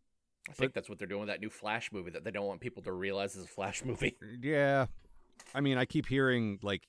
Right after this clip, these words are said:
Speaker 2: he's excited to be Batman again, in, and then I'm like, "Oh, they're doing a new, and it's a Flash movie." It's like, "Oh, well, he's just gonna show up for twenty minutes or something."
Speaker 1: Yeah, exactly.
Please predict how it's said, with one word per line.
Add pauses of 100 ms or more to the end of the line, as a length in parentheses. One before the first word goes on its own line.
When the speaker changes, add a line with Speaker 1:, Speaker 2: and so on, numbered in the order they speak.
Speaker 2:
he's (160)
excited
to
be
Batman
again, (100)
in,
and
then
I'm
like,
"Oh,
they're
doing
a
new,
and
it's
a
Flash
movie."
It's
like,
"Oh,
well, (260)
he's
just
gonna
show
up
for
twenty
minutes
or
something."
Speaker 1:
Yeah,
exactly.